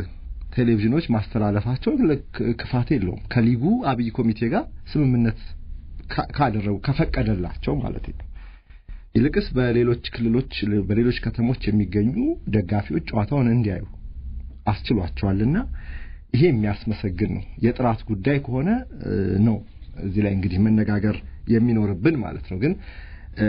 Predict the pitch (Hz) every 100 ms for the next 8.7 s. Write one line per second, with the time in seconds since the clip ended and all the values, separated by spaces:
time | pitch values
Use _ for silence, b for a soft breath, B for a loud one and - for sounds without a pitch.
0 | 104 107 110 170 135 104 101 101 147 -
1 | 120 156 101 101 95 - 101 95 143 170
2 | 190 165 104 95 92 101 - 139 180 156
3 | 160 151 165 151 113 101 101 113 - 120
4 | 117 - 87 - 98 98 95 92 - _
5 | _ _ _ _ 101 92 95 104 113 110
6 | 110 - 107 95 - 92 80 - - 101
7 | 95 - - B B - 127 113 117 -
8 | 95 95 101 110 113 156